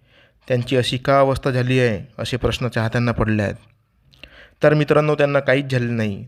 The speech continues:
त्यांचा हा फोटो त्यांच्या आगामी प्रोजेक्टमधला आहे. त्या लवकरच एका नवीन नाटकामध्ये पाहायला मिळणार आहेत. या नाटकाचे नाव आहे वजनदार. यातील त्यांचा लूक सध्या व्हायरल होताना दिसत आहे. अलका कुबल यांनी देखील Instagram-वर नाटकाचे पोस्टर शेअर केलं आहे.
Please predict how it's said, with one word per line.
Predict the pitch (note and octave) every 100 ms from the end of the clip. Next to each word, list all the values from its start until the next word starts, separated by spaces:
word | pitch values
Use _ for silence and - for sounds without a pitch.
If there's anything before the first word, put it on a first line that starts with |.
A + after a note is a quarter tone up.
| -
त्यांचा | A2+ A#2
हा | A2+ A2+
फोटो | - A2
त्यांच्या | A2+ A2+ A2+ A2+
आगामी | G2 G#2+ A2+ B2
प्रोजेक्टमधला | B2 A#2+ A#2+ B2+ B2 A2
आहे. | G#2 G#2+ A2 - _ _ _ _ _ _ -
त्या | C3
लवकरच | B2 B2 D3 C#3+ C#3+
एका | C3+
नवीन | C3 B2+ D3
नाटकामध्ये | C#3 B2 C3+ B2+ B2
पाहायला | B2 A2 A#2+
मिळणार | A#2 A2 G#2+ G2
आहेत. | F#2 - _ _ _ _ _ _ - _ _ _ D3
या | D3
नाटकाचे | C3+ - C#3+ C#3+
नाव | C3+
आहे | C3
वजनदार. | B2 A#2 A#2+ A#2+ A#2 G#2+ A2 - - _ _ _ _ _ _ _ C3
यातील | A#2+ C#3
त्यांचा | C3 B2+ B2+
लूक | B2 B2+
सध्या | - B2 B2
व्हायरल | A2+ A#2 A#2+
होताना | A#2 A2+ A2+
दिसत | G#2+ - -
आहे. | - - _ _ _ - _ _ _ _ _ - - _ -
अलका | C3+ C3+ D3+
कुबल | D#3 D3+
यांनी | D3 C#3+ D3
देखील | C#3+ C#3
Instagram-वर | C#3 C3 D3 C#3 C3+ C#3
नाटकाचे | C3 B2 - C3
पोस्टर | B2 A#2 - B2
शेअर | - B2+ C3+
केलं | B2 A2
आहे. | G2+ G#2+